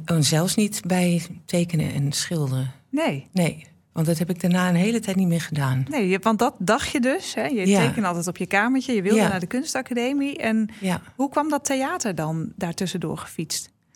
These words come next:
Speaker 1: Ja, doordat ik, doordat als je student bent en ik, ik ging dat allemaal bekijken, dat, ik was daar, daar, ik was daar gewoon helemaal weg van.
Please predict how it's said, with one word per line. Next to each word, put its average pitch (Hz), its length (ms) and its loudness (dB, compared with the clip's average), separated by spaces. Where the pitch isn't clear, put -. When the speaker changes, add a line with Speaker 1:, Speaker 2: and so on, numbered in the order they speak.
Speaker 1:
Ja, 180 360 -4
doordat 180 320 4
ik, 170 260 -4
doordat 185 540 0
als - 160 -2
je 170 160 2
student 185 420 4
bent 165 160 2
en 165 80 2
ik, 165 120 0
ik - 180 -10
ging 185 180 0
dat 160 120 0
allemaal 156 200 2
bekijken, 160 460 0
dat, 135 80 -4
ik - 160 -14
was - 240 -6
daar, - 200 -12
daar, 135 240 -12
ik - 120 -12
was 135 180 -4
daar 151 100 -2
gewoon 147 140 2
helemaal 135 300 2
weg 220 260 -2
van. 127 300 0